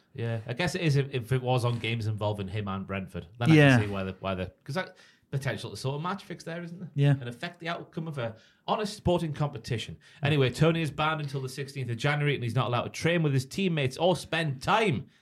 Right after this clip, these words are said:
Speaker 1: anywhere around the Brentford area. Well, I guess just the training ground, the stadium probably, until the seventeenth of September.
Speaker 2: Not being allowed to train is a bit harsh because obviously the, the punishment is he's banned from playing.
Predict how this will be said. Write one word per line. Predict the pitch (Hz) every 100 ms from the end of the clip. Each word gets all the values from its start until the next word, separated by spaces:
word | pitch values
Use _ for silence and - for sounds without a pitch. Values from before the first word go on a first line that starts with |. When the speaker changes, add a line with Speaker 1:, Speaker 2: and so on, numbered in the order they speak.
| _ _ _ 170
Speaker 1:
anywhere | 214 233 180 131 107
around | 113 127 131
the |
Brentford | 127 139 180 170 175
area. | 160 139 110 90 113
Well, | 110
I | 101
guess | 107 104
just | - 107
the | -
training | 113 107
ground, | 104 107 101
the |
stadium | - 107 101
probably, | 98 101 95 98 - -
until | 117 104 113
the | 110
seventeenth | 139 131 131 127 127 - - - -
of | 98
September. | - 135 - 117 92 82 -
Speaker 2:
Not | 190 277
being | 339 302
allowed | 277 240
to | -
train | - 202 214
is | 214
a |
bit | 214 190
harsh | - 175 98 95 - -
because | 117 139 123 - - - _ 160
obviously | 165 180 - 165 147 120 117
the, | 117 110 -
the | 113
punishment | - 131 117 123 120
is | 107 -
he's | 117
banned | - 110 104 104
from | 101
playing. | - 104 123 90